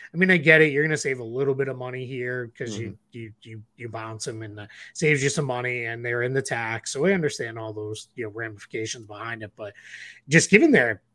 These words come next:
Speaker 1: injury history, I don't know that I'd really wanna be sitting on an open roster spot right now. And you've got a couple other wings that are out,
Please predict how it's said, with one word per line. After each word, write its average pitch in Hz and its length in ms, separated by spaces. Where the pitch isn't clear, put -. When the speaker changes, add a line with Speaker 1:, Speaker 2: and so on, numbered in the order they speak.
Speaker 1:
injury 226 400
history, 127 460
I 147 80
don't 247 280
know 208 140
that 208 140
I'd 175 160
really 185 220
wanna 175 240
be 165 80
sitting 196 340
on 117 160
an 117 80
open 110 320
roster 113 400
spot 101 400
right 131 180
now. 107 220
And 160 100
you've 143 140
got 135 160
a 170 40
couple 143 320
other 151 180
wings 160 500
that 143 140
are 135 80
out, 196 420